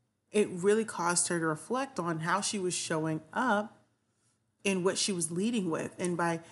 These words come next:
using her pain and her trauma as a leading point, that was reflected back to her, and she didn't like it.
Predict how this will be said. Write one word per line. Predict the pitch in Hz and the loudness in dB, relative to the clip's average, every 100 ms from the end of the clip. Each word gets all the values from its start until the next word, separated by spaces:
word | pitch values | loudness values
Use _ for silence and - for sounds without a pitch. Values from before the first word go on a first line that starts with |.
| - 165 | -18 -6
using | 214 254 247 | -2 0 0
her | 185 175 | 0 -2
pain | 160 - 202 208 | -2 -6 -2 0
and | 175 | 0
her | 160 156 | -2 -6
trauma | - 196 226 175 165 - - - | 0 2 4 0 -2 -10 -14 -2
as | 185 175 | 0 2
a | 165 | 2
leading | 151 165 220 254 202 170 | 0 0 0 0 -2 -4
point, | - 165 131 - - _ _ _ _ _ _ _ _ _ _ _ | -2 -2 -2 -6 -14 _ _ _ _ _ _ _ _ _ _ _
that | - 202 202 | 0 2 4
was | 190 | 2
reflected | 180 - - 190 - 170 | 2 0 0 0 0 -4
back | 170 156 - | -4 -6 -4
to | 170 | -4
her, | - 170 | 2 2
and | 160 | 2
she | 151 165 | 0 -2
didn't | 156 160 156 | -2 -2 -2
like | 170 175 175 | -2 -4 -4
it. | - 90 | -4 -6